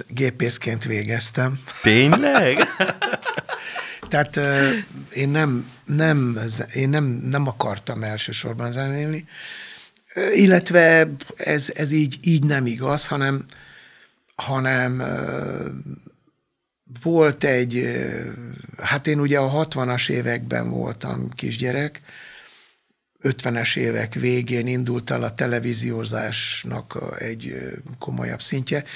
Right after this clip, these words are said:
Speaker 1: és akkoriban Szilveszter tájt, ö, egyszer-egyszer lehetett látni ilyen külföldi, ö, kis betéteket, és ilyen Bobby Solo, Adriano Celentano,
Speaker 2: Aha.
Speaker 1: Caterina Caselli és ilyen,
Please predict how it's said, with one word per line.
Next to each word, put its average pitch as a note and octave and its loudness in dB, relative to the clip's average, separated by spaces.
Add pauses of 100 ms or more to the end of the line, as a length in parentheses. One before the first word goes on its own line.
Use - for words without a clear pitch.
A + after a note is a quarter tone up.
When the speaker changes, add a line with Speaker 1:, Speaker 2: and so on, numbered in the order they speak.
(200)
Speaker 1:
és - -10
akkoriban C3 0
Szilveszter B2+ 0
tájt, C3 0 (680)
ö, A#2 -4 (580)
egyszer-egyszer B2 0
lehetett A#2+ -4
látni A2+ -4
ilyen A#2 -6
külföldi, B2 -6 (580)
ö, - -8
kis A2+ -6
betéteket, A#2+ -2
és - -6
ilyen A2+ -6
Bobby A#2+ -4
Solo, A#2 -6
Adriano A#2 -4
Celentano, A2+ -4
Speaker 2:
Aha. G#2+ 2 (720)
Speaker 1:
Caterina B2 -2
Caselli A#2 -2
és A#2 -2
ilyen, A#2 -2